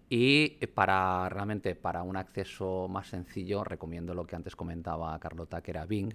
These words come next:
en este caso que utiliza dali tres, y dali tres es muy sencillo porque realmente con una generación de un prompt saca imágenes fantásticas. Y la segunda herramienta que también está ligada a, a lo que sería Stable Diffusion es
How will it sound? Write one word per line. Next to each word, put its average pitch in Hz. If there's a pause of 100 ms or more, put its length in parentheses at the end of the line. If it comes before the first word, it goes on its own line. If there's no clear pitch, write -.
(140)
en 92
este -
caso -
que -
utiliza 85
dali 85
tres, 104
y 107
dali 90
tres 92
es 90
muy 90
sencillo 90
porque 87
realmente 87 (220)
con 87
una 90
generación 92
de 90
un 85
prompt 95
saca 90
imágenes 90
fantásticas. - (640)
Y 117
la 107
segunda 110
herramienta 117
que 92
también 95
está 95
ligada 95
a, 85
a 82
lo 85
que 92
sería 92
Stable 90
Diffusion 92
es 104